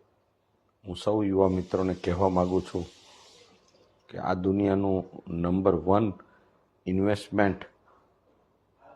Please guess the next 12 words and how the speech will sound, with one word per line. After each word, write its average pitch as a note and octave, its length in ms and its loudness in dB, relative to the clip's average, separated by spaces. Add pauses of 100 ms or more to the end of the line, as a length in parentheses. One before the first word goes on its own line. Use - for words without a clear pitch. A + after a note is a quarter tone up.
(180)
સૌથી G#2 760 -2 (160)
મોટું G#2+ 440 0
રોકાણ, G#2 380 4 (580)
રોકાણ F#2+ 520 2 (680)
પોતાના A2+ 360 6
ઉપરનું, E2 420 2 (680)
એટલે F#2+ 600 2
investment G#2+ 800 2 (560)
in G2+ 140 2
yourself. G2 680 8 (1040)
જે A2 120 2
માણસે G#2+ 680 0